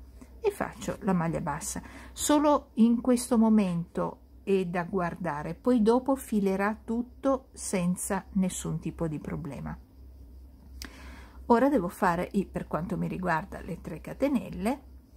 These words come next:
e poi allora uno, due e vado, quindi salto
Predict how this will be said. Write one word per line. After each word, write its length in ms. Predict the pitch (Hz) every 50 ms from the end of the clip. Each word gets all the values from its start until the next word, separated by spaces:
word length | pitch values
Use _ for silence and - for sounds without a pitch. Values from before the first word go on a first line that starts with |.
| - - - - - - - - - -
e 140 | - 277 277
poi 600 | - - 202 170 165 165 165 185 214 269 320 302 -
allora 520 | - 208 185 180 175 170 160 165 165 - - - - -
uno, 520 | _ - 226 202 196 190 202 233 285 - 247 -
due 560 | 226 208 202 196 180 185 190 208 233 - -
e 160 | - 233 233
vado, 500 | 214 202 185 165 165 170 165 180 190 196
quindi 420 | 208 220 - 208 196 175 170 170
salto 840 | 175 - - - 247 208 165 165 160 - - - - 147 139 165 -